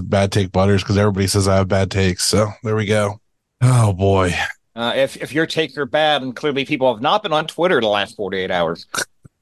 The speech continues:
Speaker 1: Oh,
Speaker 2: Fucking
Speaker 1: it's
Speaker 2: hell.
Speaker 1: been, it's been a really fun cesspool on Twitter the last forty-eight hours. It's been great.
Speaker 2: And not e-, not even just wrestling. Like, it's been,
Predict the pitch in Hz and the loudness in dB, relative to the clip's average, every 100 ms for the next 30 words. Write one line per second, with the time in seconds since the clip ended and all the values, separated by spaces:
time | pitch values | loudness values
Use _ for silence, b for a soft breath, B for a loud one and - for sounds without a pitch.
0 | - 127 107 113 113 127 110 107 113 117 | -2 2 4 2 2 2 4 4 2 -2
1 | 117 104 95 98 101 92 104 95 - 98 | 0 2 2 2 0 0 -2 0 0 -2
2 | - - 87 87 95 95 90 87 87 85 | -2 -2 0 2 0 0 2 2 2 0
3 | 82 - - - 92 87 85 85 104 98 | 0 -2 -6 -10 -6 -2 0 0 -2 -4
4 | - 92 - 90 95 90 - - B B | -2 -4 0 0 2 0 -4 -14 B B
5 | B _ _ _ - 214 208 214 247 247 | B _ _ _ -2 0 0 2 2 2
6 | 196 147 202 - 147 151 170 147 139 127 | 2 2 0 0 0 0 0 -2 0 2
7 | 139 143 156 143 156 139 | 2 0 0 -2 -2 -4